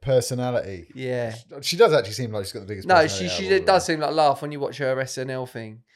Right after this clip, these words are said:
Speaker 2: I watched a bit of the Kardashians program. And she was doing, like, the, she done the monologue.
Speaker 1: Hmm.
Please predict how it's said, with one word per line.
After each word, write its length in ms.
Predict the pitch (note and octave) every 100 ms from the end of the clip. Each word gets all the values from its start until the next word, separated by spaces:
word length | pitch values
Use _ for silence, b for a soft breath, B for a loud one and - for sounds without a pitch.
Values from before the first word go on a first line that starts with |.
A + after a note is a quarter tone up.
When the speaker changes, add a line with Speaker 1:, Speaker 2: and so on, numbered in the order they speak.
| b b b _ -
Speaker 2:
I 80 |
watched 240 | B2 A#2+ -
a 40 |
bit 120 | A#2
of 80 | G#2+
the 40 | A#2+
Kardashians 460 | A2+ A2+ A2+ A2+ G#2+
program. 520 | A2+ A2 A2 G#2+ A2 _ _ _ _ _ _
And 80 | -
she 80 | A#2
was 80 |
doing, 280 | - A#2 A2+
like, 200 | A2 G#2+
the, 320 | A2 A2 G#2+ - _ _
she 160 | - C3
done 220 | B2+ A#2+
the 100 | A#2
monologue. 540 | A#2 A#2+ A2 G#2+ A2 - _
Speaker 1:
Hmm. 340 | A#2 G#2 F#2